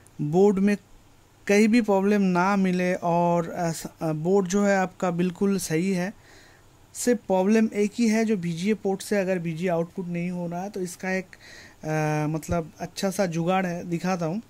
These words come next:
और जुगाड़ के बिना आप कर नहीं पाओगे, क्योंकि अगर बीजीए पोर्ट में ही दिक्कत है, बीजीए पोर्ट related ही problem है board में,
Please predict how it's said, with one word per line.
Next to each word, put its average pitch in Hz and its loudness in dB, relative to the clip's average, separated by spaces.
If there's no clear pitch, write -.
और 151 -2
जुगाड़ 190 2
के 240 -2
बिना 214 2
आप 220 0
कर 208 -2
नहीं 202 -2
पाओगे, 185 -2
क्योंकि 196 -6
अगर 175 -4
बीजीए 170 -2
पोर्ट 190 -2
में 185 -2
ही 214 -2
दिक्कत 202 -4
है, 180 -4
बीजीए 156 -6
पोर्ट 180 -8
related 185 0
ही 214 -2
problem 180 -4
है 175 -2
board 160 -2
में, 156 -4